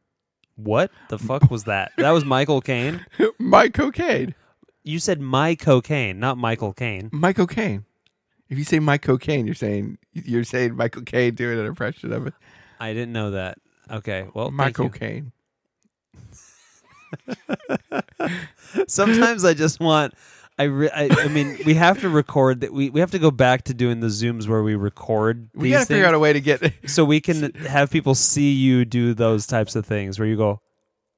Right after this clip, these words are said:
Speaker 2: "My cocaine." <laughs>
Speaker 1: <laughs> It delights me to no end, so I want people to be able to see
Speaker 2: We'll
Speaker 1: it.
Speaker 2: figure it out one day. We'll
Speaker 1: Yeah.
Speaker 2: get this on video.
Speaker 1: One day, one day. We'll do it. We'll do it.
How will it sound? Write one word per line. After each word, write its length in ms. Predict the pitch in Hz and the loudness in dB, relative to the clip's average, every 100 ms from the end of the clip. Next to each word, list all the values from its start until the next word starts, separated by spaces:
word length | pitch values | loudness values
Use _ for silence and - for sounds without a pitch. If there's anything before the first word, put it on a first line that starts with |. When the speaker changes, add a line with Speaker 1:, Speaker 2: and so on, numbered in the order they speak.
| _ _ - | _ _ -6
Speaker 2:
"My 260 | 151 147 | -2 -2
cocaine." 540 | 151 139 143 156 143 - - | 0 -2 0 -2 0 2 2
<laughs> 40 | 220 | 2
Speaker 1:
<laughs> 0 | 262 - - - - 415 - - _ - - - - - - _ - - _ _ - - 196 - - - - | 2 2 -4 -12 -10 -12 -14 -16 _ -16 -14 -12 -12 -8 -8 _ -12 -12 _ _ -16 -10 -8 -10 -16 -20 -6
It 260 | 240 208 165 | -2 0 -2
delights 440 | 208 190 202 - | 2 4 4 0
me 260 | 147 151 151 | -2 0 2
to 160 | 151 175 | 2 2
no 240 | 165 165 | 4 6
end, 260 | 165 175 185 | 6 4 4
so 100 | 170 | 6
I 80 | 156 | 6
want 240 | 175 170 | 6 2
people 280 | 170 147 156 | -4 -4 -4
to 60 | 147 | -2
be 140 | 135 | 0
able 220 | 131 127 | 0 0
to 80 | 123 | -2
see 160 | 113 - | -2 4
Speaker 2:
We'll 80 | 415 | 4
Speaker 1:
it. 80 | |
Speaker 2:
figure 220 | - 311 190 | 4 4 8
it 60 | |
out 160 | 156 139 | 8 8
one 120 | 139 | 8
day. 140 | 139 147 | 8 8
We'll 120 | 165 | 8
Speaker 1:
Yeah. 200 | 233 120 | 8 8
Speaker 2:
get 40 | |
this 80 | 107 | 6
on 160 | 135 123 | 4 4
video. 340 | 123 120 139 | 4 4 4
Speaker 1:
One 140 | 156 208 | 2 4
day, 220 | 151 120 | 4 4
one 180 | 139 165 | 2 0
day. 200 | 131 113 | 0 0
We'll 160 | 120 | 0
do 180 | 143 127 | 0 2
it. 60 | 113 | 2
We'll 100 | 135 | -2
do 140 | 127 110 | 0 -2
it. 160 | - | -4